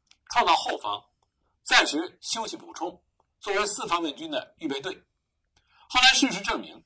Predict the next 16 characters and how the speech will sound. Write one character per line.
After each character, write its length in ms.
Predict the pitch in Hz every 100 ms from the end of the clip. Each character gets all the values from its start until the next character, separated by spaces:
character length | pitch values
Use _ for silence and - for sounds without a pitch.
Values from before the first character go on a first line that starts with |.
| _
这 120 | - 202
个 80 |
意 140 | 208 202
见 220 | - 95
是 100 | -
合 200 | - - 156
理 80 | -
的。 60 | _ _ _ _ _ _ _ _ _ _
可 160 | - 202
是 100 | 220
军 180 | 269 269
委 320 | 104 95 -
不 120 | 185
予 100 | 196
理 140 | 196 -
会， 320 | - 143